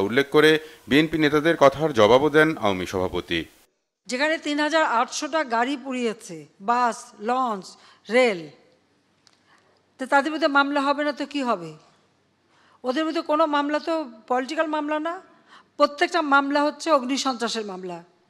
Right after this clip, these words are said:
Speaker 2: তারা মানুষ হত্যা করেছে আগুন দিয়ে। এই তো আঠাশে অক্টোবর যে ঘটনা তারা ঘটালো, এই নির্বাচন ঠেকাতে যে, যে রেলে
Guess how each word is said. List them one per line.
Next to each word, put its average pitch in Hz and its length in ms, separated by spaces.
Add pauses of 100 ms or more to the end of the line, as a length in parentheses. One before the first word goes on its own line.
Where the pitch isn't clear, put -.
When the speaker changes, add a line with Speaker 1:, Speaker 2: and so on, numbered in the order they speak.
(640)
Speaker 2:
তারা 254 140 (120)
মানুষ 285 200 (100)
হত্যা 294 340
করেছে 285 240 (100)
আগুন 240 200 (120)
দিয়ে। 165 200 (1400)
এই 302 120
তো 320 60 (140)
আঠাশে 285 360
অক্টোবর 247 360 (1000)
যে 247 100 (100)
ঘটনা 269 260
তারা 262 140 (100)
ঘটালো, 208 340 (1160)
এই 247 120
নির্বাচন 302 420
ঠেকাতে 269 360
যে, 277 60 (100)
যে 262 60 (420)
রেলে 285 220